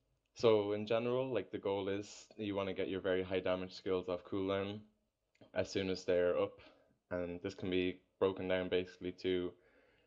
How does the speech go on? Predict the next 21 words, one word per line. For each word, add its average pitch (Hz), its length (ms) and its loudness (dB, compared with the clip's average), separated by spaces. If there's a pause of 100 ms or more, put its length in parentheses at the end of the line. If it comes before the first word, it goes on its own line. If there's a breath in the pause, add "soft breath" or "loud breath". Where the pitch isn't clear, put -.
incendiary 98 580 0
ammo, 101 440 -2 (100)
firebomb, 92 720 0
blowtorch, 92 680 -2
napalm, 90 560 -2 (760)
shrapnel 107 400 2
grenade, 92 440 -2 (140)
grenade 90 320 -4
barrage. 90 380 2 (1120 soft breath)
Uh, 101 220 4
the 110 100 2
rest 120 220 0
of 117 100 0
the - 140 -10
rotation 101 760 -2
will 95 80 -2
basically 95 400 -2
fill 95 240 -4
in 92 140 -2
the 92 80 -4
gaps - 680 -2